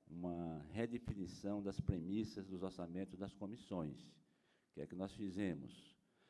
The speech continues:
Eh, para as comissões ordinárias, nós acrescentamos mais uma diária extra,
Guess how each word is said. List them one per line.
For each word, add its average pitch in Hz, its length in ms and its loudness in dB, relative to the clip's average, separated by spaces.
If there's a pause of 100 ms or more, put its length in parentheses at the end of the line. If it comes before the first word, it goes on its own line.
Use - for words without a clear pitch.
(380)
Eh, 85 400 2 (100)
para 117 160 8
as 139 100 2
comissões 95 500 2
ordinárias, 82 720 2 (540)
nós 87 320 2
acrescentamos 90 840 -2 (640)
mais 101 360 2
uma 104 280 0
diária 92 480 4
extra, 90 680 2